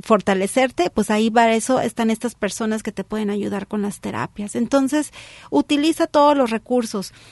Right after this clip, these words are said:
Por falta de conocimiento, mi cuer-, mi, mi cuerpo, o sea, mi, mi pueblo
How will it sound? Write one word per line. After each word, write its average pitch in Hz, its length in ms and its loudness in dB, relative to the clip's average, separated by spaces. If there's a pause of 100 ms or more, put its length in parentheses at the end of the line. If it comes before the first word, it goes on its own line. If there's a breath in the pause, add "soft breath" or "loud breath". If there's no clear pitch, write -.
(340 soft breath)
Por 233 160 4
falta 330 680 4
de 254 520 0
conocimiento, 233 760 0
mi 233 140 2 (280)
cuer-, 240 260 2
mi, 233 280 2 (220)
mi 226 200 0
cuerpo, 262 520 0
o 233 100 -2
sea, 214 200 0
mi, 202 280 4
mi 226 140 2
pueblo 240 640 2